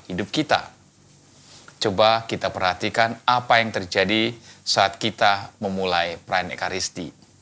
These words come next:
Kita memulainya dengan permohonan tobat, biasanya dengan ucapan, "Saya mengaku," dan seterusnya.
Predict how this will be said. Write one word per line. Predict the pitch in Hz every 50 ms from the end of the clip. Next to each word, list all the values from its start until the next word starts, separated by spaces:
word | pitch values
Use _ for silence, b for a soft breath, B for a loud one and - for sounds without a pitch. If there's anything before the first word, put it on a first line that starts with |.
| - - - - - - B B B B B B B -
Kita | 131 123 120 143 131
memulainya | 127 131 120 113 110 104 98 98 104 110 110
dengan | 104 98 98 95 95 95 92
permohonan | - 107 101 107 104 107 107 107 107 107 107
tobat, | - 127 120 107 113 107 92 - - - - - B B B B B B B
biasanya | - 104 101 98 92 87 - 110 98 104 110 120 127
dengan | 113 107 98 98 95 -
ucapan, | - 101 - - 104 90 - - 110 110 117 120 - B B B B B B
"Saya | - - - - - 120 107 107 107 104 101 98 95 92 90 87 - -
mengaku," | 95 95 92 87 85 78 78 - - - 131 107 82 - - - - - - - - - - -
dan | - 87 85 80 82 82
seterusnya. | 80 - - 87 82 - 98 101 110 - - - 92 80 67